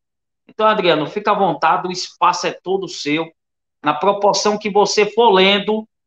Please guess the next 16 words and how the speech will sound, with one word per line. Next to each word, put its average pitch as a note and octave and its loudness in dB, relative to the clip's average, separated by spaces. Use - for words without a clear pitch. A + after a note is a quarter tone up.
se D3+ -14
você F#3 -2
quiser G3 -2
pautar G#3+ 2
em G#3 -2
algum G3+ -2
momento, G3 -2
você G3+ -6
pauta G#3+ 2
aí A3 -4
e G#3+ -2
você G#3 -6
pode G3+ -2
comentar, G3+ -6
tá G#2+ -10
bom? E3+ -2